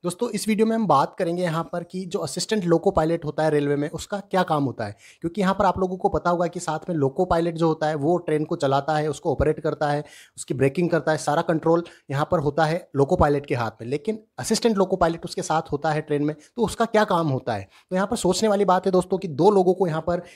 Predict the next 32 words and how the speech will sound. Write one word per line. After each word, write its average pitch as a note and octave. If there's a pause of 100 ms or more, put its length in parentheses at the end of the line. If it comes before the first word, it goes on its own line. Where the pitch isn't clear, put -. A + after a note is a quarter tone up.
(180)
लोको D3+
में F#3
या F3
इंजन E3+
में F#3
बिठाया D3+
गया E3
है, D#3+
तो E3+
दोनों E3+
का F#3+
कुछ F#3
ना F3+
कुछ F3+
काम F3+
तो F3
होता C#3+
ही E3
है। D#3+ (200)
लेकिन F#3+
यहाँ G3
पर G#3
जो A3+
मेजर F#3
काम F#3+
आपको F#3
दिखता D3+
है, E3+ (200)
जो E3+
ट्रेन F#3
चलाने D#3
का, D#3+